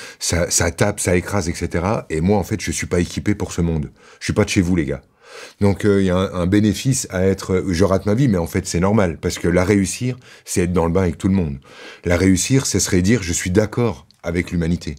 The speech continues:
Donc, m'en sentir, euh, exempté avec, euh,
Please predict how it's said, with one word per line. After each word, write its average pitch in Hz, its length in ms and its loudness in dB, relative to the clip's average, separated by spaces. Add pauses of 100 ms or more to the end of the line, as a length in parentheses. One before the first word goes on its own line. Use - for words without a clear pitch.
(440)
Donc, 98 240 2
m'en 110 120 6
sentir, 110 480 -2
euh, 90 300 2
exempté 101 600 2
avec, 90 360 0
euh, 80 160 -2